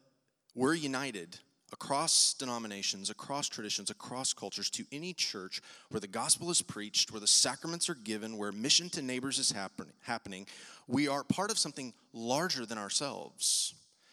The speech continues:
It's why going to General Assembly for the Presbyterian Church in America each summer is so powerful, because you go in and there's two thousand people in there worshiping, uh, every night. It, it makes you think, "Gosh, I'm so small and I'm part of something much, much bigger than me."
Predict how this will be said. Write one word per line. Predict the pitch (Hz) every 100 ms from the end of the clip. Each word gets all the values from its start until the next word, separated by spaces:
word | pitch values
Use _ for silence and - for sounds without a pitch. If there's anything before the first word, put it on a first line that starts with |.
| - - 123
It's | 131
why | 131
going | 139 156
to | 131
General | 139 139 123
Assembly | - 143 127 110 107 110 -
for | - 113
the | 107 107
Presbyterian | - 135 127 147 131
Church | 127 123
in | 120
America | 113 127 131 98
each | 117 110
summer | - 127 110
is | 98
so | 120 107
powerful, | - 160 165 123
because | 107 117 113
you | 110
go | 123 139
in | 175 175
and | 127
there's | 104 - - - - _ _ -
two | 214
thousand | 196 175 170 156
people | 190 233 143
in | 127
there | 120 117
worshiping, | 185 - - 113 101 - - _
uh, | -
every | - 135 131
night. | 123 156 160 101
It, | 139 -
it | 131 160
makes | 175 143
you |
think, | - - 214 -
"Gosh, | - 143 147
I'm |
so | 135 165
small | 143 - 151 180
and | 139
I'm | 110
part | - 175
of | 165
something | 131 120 120
much, | 156 -
much | 143 117
bigger | 160 175 135
than | 113 127
me." | 143